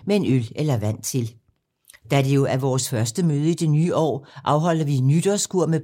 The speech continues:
bobler og kransekage, som vores kredsformand Ole Petersen har taget med denne dag.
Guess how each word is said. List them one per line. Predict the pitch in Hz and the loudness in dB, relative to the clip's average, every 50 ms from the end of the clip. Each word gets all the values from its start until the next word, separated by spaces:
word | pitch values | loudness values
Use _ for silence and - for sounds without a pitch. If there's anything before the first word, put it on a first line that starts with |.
| - | 0
bobler | 135 120 117 117 - 170 170 170 - - - - | -2 -2 -2 -2 -2 -2 -2 -2 -4 -10 -16 -10
og | - 143 | -10 -8
kransekage, | - - 127 117 113 113 - 175 170 180 156 139 139 139 143 135 139 - - | -6 -4 -2 -2 -2 -2 -4 -6 -4 -2 -2 0 0 0 -2 -4 -8 -12 -12
som | - - 185 175 | -6 -4 -2 0
vores | 165 165 165 160 - | 2 2 0 0 -2
kredsformand | - 147 147 151 147 - - 202 185 156 156 147 143 - | -4 -2 -2 -2 -2 -2 -2 -2 0 0 0 -2 -2 -2
Ole | 135 135 131 127 | -2 -2 -2 -2
Petersen | 117 - 208 190 - 185 190 175 - 190 175 170 - - - - | -2 -2 -4 -2 -2 -6 -6 -4 -4 -4 -4 -4 -6 -12 -14 -8
har | 220 220 | -6 -4
taget | - - 202 170 135 120 | -2 0 0 2 2 2
med | 117 127 151 147 - - - | 2 0 0 -2 -4 -8 -4
denne | 120 117 117 135 139 | -2 -2 0 0 -2
dag. | 139 110 104 101 - - | -2 -2 -4 -4 -4 -8